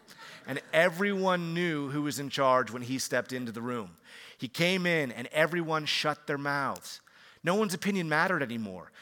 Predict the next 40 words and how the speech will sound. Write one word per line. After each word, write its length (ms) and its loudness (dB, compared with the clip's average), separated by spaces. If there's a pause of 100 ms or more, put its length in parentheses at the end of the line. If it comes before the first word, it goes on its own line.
No 240 4
murmuring 640 2
or 60 -2
speculation 800 0
was 120 -6
relevant 460 2
to 80 -8
the 80 -8
situation. 760 -4 (320)
Everyone 680 4 (180)
shut 400 4
up. 380 -2 (260)
Sorry, 400 -2
we're 80 -6
not 60 -6
supposed 180 -10
to 60 -8
say 100 -4
that 80 -4
in 60 -12
my 80 -6
house. 280 -8 (300)
Everyone 440 -2
got 220 4
quiet, 380 0 (500)
right? 200 2 (180)
We 60 -6
don't 120 -6
say, 120 -6
I, 60 0
I, 20 -6
are 180 -10 (460)
my 100 -6
children 320 -6
here? 340 -6
Yeah, 100 -10
anyway. 180 -8 (300)
Everyone 280 2
got 220 4
quiet, 360 2